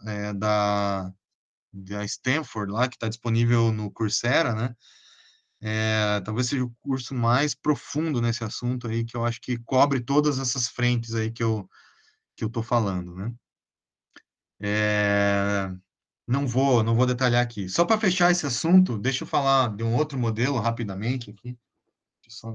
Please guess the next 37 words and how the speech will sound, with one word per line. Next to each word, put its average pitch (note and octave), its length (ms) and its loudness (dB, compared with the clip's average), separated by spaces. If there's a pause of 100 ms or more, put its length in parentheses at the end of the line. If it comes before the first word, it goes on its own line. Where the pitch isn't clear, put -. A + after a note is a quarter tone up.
pra A#2+ 100 -10
não A#2 100 -4
me A2+ 100 -2
perder A2 320 -2
no A2 100 0
horário G2+ 440 2
aqui. A#2+ 260 -2 (1200)
É, G#2 800 -2 (1400)
então, E3 300 8
aqui F#3 160 8
o F#3+ 60 4
seguinte, D3+ 440 0
né? A#2 240 0 (800)
Existe F3+ 280 -2
um A3+ 60 4
modelo, F#3 400 6
um D3+ 160 2
caso F3 320 4
particular D3+ 460 0
de C#3 80 -4
rede C3+ 180 -4
ba-, B2 160 0
de A#2 260 -6
rede A#2 240 -2
bayesiana, B2 460 0
que B2 100 -10
é C3 60 -4
o B2+ 60 -4
chamado B2+ 580 -2
Hidden D3 240 -2
Markov B2 500 -2
Model, A2 440 -2
né? A2 260 -4
H G2+ 400 -6
M F#2+ 240 -6
M, A#2 260 -4
né? G#2 160 -8